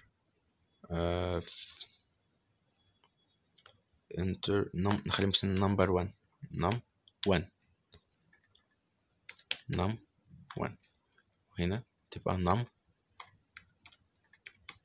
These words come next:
two، تمام؟ هنا هخليه يقول لي enter your، enter num one و num two،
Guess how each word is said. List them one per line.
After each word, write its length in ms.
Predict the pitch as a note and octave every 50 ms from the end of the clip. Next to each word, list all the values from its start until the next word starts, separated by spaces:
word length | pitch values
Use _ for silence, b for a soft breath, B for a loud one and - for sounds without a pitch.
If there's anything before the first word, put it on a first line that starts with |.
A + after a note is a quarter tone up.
| _ _ _ _ _ _ _ -
two، 200 | - A2 G#2 E2+ - - _ _ _ _ _ _ _ _
تمام؟ 280 | - E2+ F2 F2 - - _ _ B B B B B B B B B - -
هنا 180 | G2 G2+ G2+ F#2
هخليه 340 | - - F#2+ F#2 F#2 G2
يقول 140 | D2+ F#2 F#2+
لي 160 | F2+ F2+ - -
enter 240 | G2+ G#2 G#2 - F#2+
your، 280 | F#2+ F#2 F#2 F2 E2 - - - - _ - _ - G2
enter 260 | G2 F#2 - F2 F2
num 260 | F#2 F#2+ G2 G2 F#2+
one 240 | G2 G#2 A#2+ C#3+ D3+
و 80 | B2 G2
num 220 | G2 F#2+ F#2+ G2
two، 180 | - - E2+